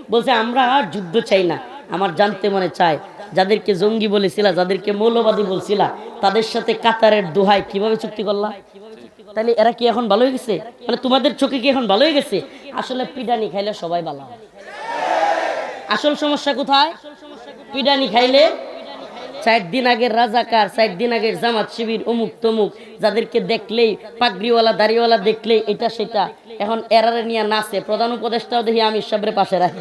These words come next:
কথা কন না দি? বুঝেন তো, পিডানি খাইলে তো সবাই সাইজ হয়, মূল ধারায় আসে। মানে, এমনিতে আমগো জঙ্গি বলবে, রাজাকার বলবে। ভাই, ইতিহাস বিজয়ীদের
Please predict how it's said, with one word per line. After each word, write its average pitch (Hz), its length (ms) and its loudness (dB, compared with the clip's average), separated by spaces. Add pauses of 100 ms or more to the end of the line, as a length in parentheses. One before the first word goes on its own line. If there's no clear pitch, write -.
(1600)
কথা 226 200 4
কন 349 140 4
না 359 140 6
দি? 294 260 4 (840)
বুঝেন 262 340 2
তো, 269 200 4
পিডানি 302 300 4
খাইলে 285 220 2
তো 285 100 2
সবাই 269 260 2
সাইজ 214 320 4
হয়, 160 160 2 (840)
মূল 285 220 4
ধারায় 233 240 6
আসে। 190 240 -2 (340)
মানে, 214 120 -4
এমনিতে 330 380 2
আমগো 311 260 0
জঙ্গি 269 320 -4
বলবে, 262 240 0
রাজাকার 233 400 2
বলবে। 220 300 0 (400)
ভাই, 262 360 4 (240)
ইতিহাস 320 520 4
বিজয়ীদের 254 460 4